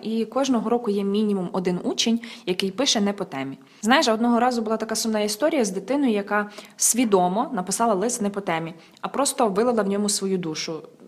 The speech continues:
Ну, звісно, отримала нуль, але це запам'яталося. Ну, тобто виходить так: якщо лист нав-, навіть граматично і лексично гарний, але не за темою, тоді точно буде нуль.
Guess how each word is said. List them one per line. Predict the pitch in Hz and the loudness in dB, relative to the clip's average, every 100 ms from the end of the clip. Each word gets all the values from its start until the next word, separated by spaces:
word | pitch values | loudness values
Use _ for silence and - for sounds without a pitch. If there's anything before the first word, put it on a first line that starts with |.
| - | -10
Ну, | 262 240 | -10 -8
звісно, | - 302 277 254 | -6 -2 0 0
отримала | 262 277 269 269 | 2 2 2 2
нуль, | 277 415 403 - - - - | 2 2 0 -2 -16 -14 0
але | 226 302 | 4 4
це | 330 247 | 2 0
запам'яталося. | 240 220 208 202 156 143 - 180 - - - - - | 0 0 -2 0 -2 -2 -6 -8 -12 -20 -20 -20 -14
Ну, | 240 | -12
тобто | 294 349 | -4 2
виходить | 320 370 339 - | 2 2 0 0
так: | 254 185 202 | 2 4 2
якщо | 208 - 311 330 240 | -2 -2 2 2 4
лист | 277 320 - | 2 0 0
нав-, | 233 233 233 | 0 0 2
навіть | 262 247 214 | 0 0 0
граматично | 233 240 240 247 247 240 202 | 2 4 2 2 0 0 -2
і | 190 208 | 0 2
лексично | 202 - 233 233 208 | 2 2 0 0 0
гарний, | 202 277 466 381 233 240 - - - - | 0 2 2 2 2 2 -4 -16 -18 2
але | 226 247 262 | 4 6 6
не | 240 240 | 6 6
за | 226 220 | 4 0
темою, | 214 185 175 165 165 165 | 0 0 0 -2 -6 -4
тоді | 208 202 262 339 349 339 | -4 -2 2 4 2 2
точно | 302 311 320 | -2 0 0
буде | 277 269 269 | 0 2 4
нуль. | 254 | 4